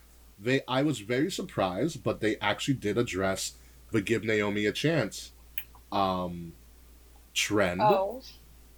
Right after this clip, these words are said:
Speaker 1: Okay, and they had Na-, mm-hmm. They had Naomi on, uh,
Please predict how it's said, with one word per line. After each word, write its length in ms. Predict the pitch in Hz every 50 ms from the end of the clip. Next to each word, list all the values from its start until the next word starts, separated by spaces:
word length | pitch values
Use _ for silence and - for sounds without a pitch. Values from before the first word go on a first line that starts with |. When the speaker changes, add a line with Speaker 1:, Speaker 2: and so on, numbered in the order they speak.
| - -
Speaker 1:
Okay, 120 | - 123
and 100 | 117 113
they 80 | 113 113
had 200 | 113 127 127 127
Na-, 160 | 123 120 120 120 - - - - - - - _
mm-hmm. 380 | 135 135 147 143 175 170 196 247 262 - - - - - - -
They 140 | 127 127
had 200 | - 135 143 156
Naomi 520 | 190 202 196 175 135 113 110 110 110 123 123 -
on, 460 | 110 107 104 104 101 101 104 104 95 - - -
uh, 400 | 104 104 101 98 95 92 92